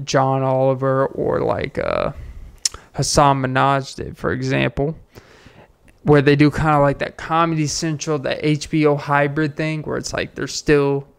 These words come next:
considered comedy, but it's more of a late night political show where they have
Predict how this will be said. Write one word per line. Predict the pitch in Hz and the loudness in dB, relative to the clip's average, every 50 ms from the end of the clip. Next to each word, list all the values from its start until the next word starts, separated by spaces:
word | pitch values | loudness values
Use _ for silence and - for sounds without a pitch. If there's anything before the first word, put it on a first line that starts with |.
| _ _ _ _ _ _ _ _ _ _ _ _ _ _ _ - | _ _ _ _ _ _ _ _ _ _ _ _ _ _ _ -2
considered | - 151 143 - - 160 147 151 143 147 | -2 0 2 4 4 4 4 4 2 0
comedy, | - 160 151 147 147 151 151 147 151 156 156 | 0 0 0 0 0 -2 -2 -2 -2 -2 -2
but | 135 131 135 113 113 | -2 -4 -6 -6 -6
it's | 117 113 - - | -8 -12 -12 -6
more | 147 143 135 | -4 -4 -2
of | 123 | -2
a | 135 131 | -2 -4
late | 131 131 139 139 143 139 | -2 -2 -2 -2 -4 -4
night | 139 139 139 139 139 | -4 -4 -4 -4 -4
political | - 139 139 143 143 143 139 147 147 | -4 -4 -2 -2 -2 -2 -2 -2 -4
show | 139 - - 156 156 | -4 -2 0 2 2
where | 151 147 139 | 2 2 2
they | 135 135 | 2 0
have | 131 | 0